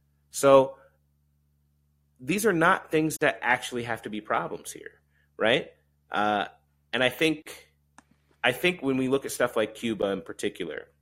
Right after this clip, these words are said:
or Argentina back in the day, or, or every time you see a lot of these socialist countries that don't work out,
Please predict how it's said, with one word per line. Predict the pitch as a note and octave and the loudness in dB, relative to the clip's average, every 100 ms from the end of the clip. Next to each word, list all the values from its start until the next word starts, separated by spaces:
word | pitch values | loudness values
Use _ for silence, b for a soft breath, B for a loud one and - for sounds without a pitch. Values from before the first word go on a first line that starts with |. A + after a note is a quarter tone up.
| _ | _
or | - D#3 | 2 6
Argentina | C3 B2 A2+ - G2+ G2 G2+ - - | 6 4 -4 -6 -4 -4 -6 -12 -6
back | G2 | -6
in | G2+ | -6
the | F#2 | -6
day, | F2+ F2+ F2 | -4 -2 -2
or, | F#2 F2 | -4 -6
or | F2 F#2+ F2+ - _ _ _ _ _ _ _ _ - - _ | -4 -4 -6 -10 _ _ _ _ _ _ _ _ -20 -20 _
every | C3+ D#3+ D#3+ | 2 2 2
time | E3 C#3+ C#3 | 4 4 4
you | B2+ | -2
see | - B2+ | -4 -2
a | A#2+ | 0
lot | A2 G#2+ | 2 0
of | G2+ | -2
these | G2+ - | -6 -2
socialist | G#2+ G#2 F#2+ F2+ | -4 -4 -8 -6
countries | G#2+ G2+ F#2+ F#2 | -6 -6 -8 -10
that | - | -10
don't | G#2 F#2+ | -10 -8
work | D#2 F2 - | -8 -6 -4
out, | F#2 G#2+ | -2 -2